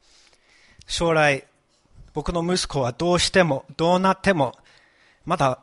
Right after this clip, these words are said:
僕の息子だという事実は変わりません。私たちはどうしても、どうなっても、イエス様を自分の主として受け入れたら、神様の子供となり、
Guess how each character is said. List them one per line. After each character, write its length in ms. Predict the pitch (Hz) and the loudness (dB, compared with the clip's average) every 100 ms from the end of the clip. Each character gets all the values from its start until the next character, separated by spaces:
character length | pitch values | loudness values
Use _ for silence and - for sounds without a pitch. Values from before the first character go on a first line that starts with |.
| _ | _
僕 220 | 170 185 208 | -2 0 0
の 120 | 160 | 0
息 300 | 151 220 - | 2 0 0
子 140 | 175 | 0
だ 160 | 151 135 | 0 0
と 160 | - | 0
い 140 | 147 147 | 2 0
う 40 | |
事 200 | 139 160 | 0 -4
実 280 | 127 - 139 | -4 -4 -6
は 140 | 113 - | -6 -4
変 120 | 147 | -2
わ 60 | 156 | -2
り 80 | |
ま 160 | 165 160 | 0 -2
せ 160 | - 127 | -2 -4
ん。 100 | - _ _ _ _ _ _ _ _ _ - - - - - - _ - - _ _ _ _ _ _ - | -6 _ _ _ _ _ _ _ _ _ -18 -18 -18 -20 -20 -20 _ -20 -20 _ _ _ _ _ _ -16
私 300 | 131 175 165 | -4 -2 -2
た 80 | 180 | -4
ち 120 | - | -2
は 120 | 139 | -2
ど 240 | 127 165 175 | -2 -4 -4
う 40 | |
し 120 | - | -4
て 120 | - 165 | -4 -4
も、 180 | 120 - | -6 -4
ど 220 | 160 175 | 0 0
う 40 | 180 | 0
な 140 | 175 | -4
っ 80 | - | -4
て 140 | 175 | -4
も、 240 | 147 120 - _ - - _ 139 | -4 -6 -10 _ -20 -20 _ -2
イ 60 | |
エ 80 | 196 | -2
ス 80 | - | 0
様 280 | 185 151 123 | -2 -2 -4
を 40 | |
自 240 | 117 - | -4 -6
分 180 | 131 185 | -4 -2
の 80 | 190 | -2
主 280 | - - 202 | -4 -4 -4
と 120 | 175 | -6
し 100 | - | -6
て 100 | 135 | -6
受 140 | 147 175 | -6 -4
け 60 | |
入 80 | 175 | -6
れ 60 | 175 | -6
た 120 | 117 | -2
ら、 300 | 123 131 - - - - _ _ - | 2 2 2 -12 -20 -20 _ _ -8
神 260 | 170 190 | -6 -4
様 260 | - 196 190 | -2 -2 0
の 140 | 190 | -2
子 200 | - 214 | -2 -2
供 260 | 202 123 113 | -2 -4 -8
と 160 | - | -8
な 120 | 123 135 | -2 0
り、 180 | 127 | 0